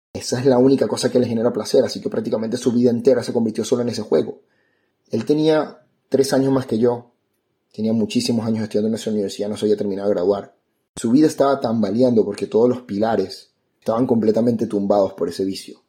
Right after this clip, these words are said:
Y ahí me di cuenta que hice bien, y hoy en día me doy cuenta incluso más, que lo mejor que uno puede hacer es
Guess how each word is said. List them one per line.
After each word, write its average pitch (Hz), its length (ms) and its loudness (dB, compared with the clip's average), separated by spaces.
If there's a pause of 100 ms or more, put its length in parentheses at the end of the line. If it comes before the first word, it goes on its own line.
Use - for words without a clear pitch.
(300)
Y 107 80 -6
ahí 101 100 2
me 113 120 4
di 123 100 4
cuenta 110 260 0
que 104 80 -4
hice 104 180 -2
bien, 104 360 -4 (260)
y 104 160 -8
hoy 113 160 4
en 107 100 2
día 123 200 4
me 95 60 -4
doy 87 180 -2
cuenta 101 240 -6
incluso 95 260 -10
más, - 460 -8 (420)
que - 100 -14
lo 92 60 -10
mejor 95 260 -4
que - 60 -2
uno 120 140 2
puede 117 180 2
hacer 120 260 4
es - 380 -4